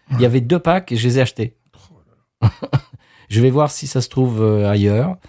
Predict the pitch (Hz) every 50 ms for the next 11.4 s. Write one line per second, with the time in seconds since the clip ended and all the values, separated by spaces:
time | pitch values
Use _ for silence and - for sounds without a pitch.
0 | _ _ _ _ _ _ _ _ _ _ - 113 131 139 117 - - 123 120 117
1 | 113 104 101 95 90 113 123 127 127 123 - - - 117 101 104 101 98 98 98
2 | 95 - 160 151 - 107 113 127 131 123 110 113 104 101 104 117 151 170 - -
3 | 160 139 135 135 135 131 - - 127 - - 135 120 120 120 123 135 - 131 107
4 | - - - - 104 95 101 95 101 107 117 107 101 - - 80 - - - -
5 | _ _ _ _ _ _ _ _ _ _ _ _ _ _ _ _ - 117 117 208
6 | 185 180 - 151 131 - - 123 120 120 110 - - 127 120 113 113 110 104 104
7 | 104 107 - 113 110 107 107 107 101 - - 123 110 104 113 110 104 101 95 -
8 | _ _ _ _ _ _ _ _ _ _ _ _ _ _ _ _ _ - 147 151
9 | 143 - - 170 165 147 135 131 127 120 120 117 127 - - _ 165 165 190 185
10 | - 247 208 165 151 135 - - - 135 - - - - 139 135 131 127 123 120
11 | 117 110 107 110 107 107 107 101